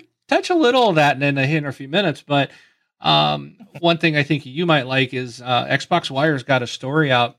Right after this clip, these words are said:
this week about expanding the Xbox wireless ecosystem with new P Cs and accessories. Um, so I'm just gonna, I wanna read this out just so everybody, uh, you know, this is clear as mud.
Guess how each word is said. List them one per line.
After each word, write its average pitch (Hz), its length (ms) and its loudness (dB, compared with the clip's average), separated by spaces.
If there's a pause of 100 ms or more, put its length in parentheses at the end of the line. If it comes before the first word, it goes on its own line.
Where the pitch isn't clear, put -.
this 120 200 -16
week 123 180 -16
about 123 180 -8
expanding 135 600 0
the 123 80 -6
Xbox 131 580 -4
wireless 120 480 -4
ecosystem 131 680 -10
with 131 200 -8
new 135 280 2
P 170 280 -8
Cs 156 520 -4
and 139 140 2
accessories. 123 760 -4 (960)
Um, 127 520 -6 (260)
so 147 320 2
I'm 160 80 2
just 214 160 -2
gonna, 180 160 4
I 147 120 2
wanna 170 200 4
read 139 200 2
this 139 160 0
out 127 320 2
just 123 220 -10
so 131 100 0
everybody, 120 640 2
uh, 120 380 -10 (160)
you 131 120 -18
know, 123 80 -8
this 113 120 -10
is 110 200 -12
clear 123 420 -2
as 110 160 2
mud. 110 440 -8